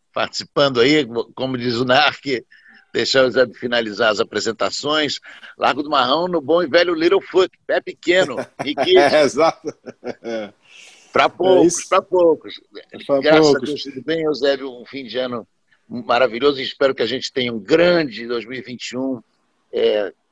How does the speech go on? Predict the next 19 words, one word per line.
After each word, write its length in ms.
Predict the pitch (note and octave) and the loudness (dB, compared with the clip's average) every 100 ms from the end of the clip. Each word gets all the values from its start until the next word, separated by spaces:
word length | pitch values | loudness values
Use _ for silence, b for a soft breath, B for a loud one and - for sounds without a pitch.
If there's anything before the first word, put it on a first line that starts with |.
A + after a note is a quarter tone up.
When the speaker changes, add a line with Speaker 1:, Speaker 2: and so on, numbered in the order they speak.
| _ - | _ -6
Speaker 1:
desejo 400 | G#2+ G2+ A#2 A2 | -4 0 0 0
isso 120 | A2+ | -4
pra 140 | - F2 | -6 -6
todos 340 | B2+ G#2+ F2+ | -6 -6 -6
nós 460 | A2 B2 A#2+ - - _ _ _ | -2 0 0 -4 -12 _ _ _
e, 60 | G2 | -12
como 240 | A#2 A2+ | -10 -10
disse 180 | G#2+ - | -12 -8
o 40 | |
Narc, 240 | G2+ G2 - | -2 -2 -4
com 80 | - | -8
muita 220 | G#2+ G#2+ | -6 -4
saúde, 480 | - A#2 G#2 F#2+ G2 | -2 -2 -4 -6 -10
né? 160 | G#2+ A2 _ _ _ _ | -10 -10 _ _ _ _
Muito 240 | G#2+ A2 A#2 | -14 -10 -6
tênis. 320 | A2+ G2+ G2 | -4 -4 -4
Speaker 2:
É 40 | |
isso 300 | G#2 - - | -4 -6 -6
aí. 220 | G#2 F2 | -6 -6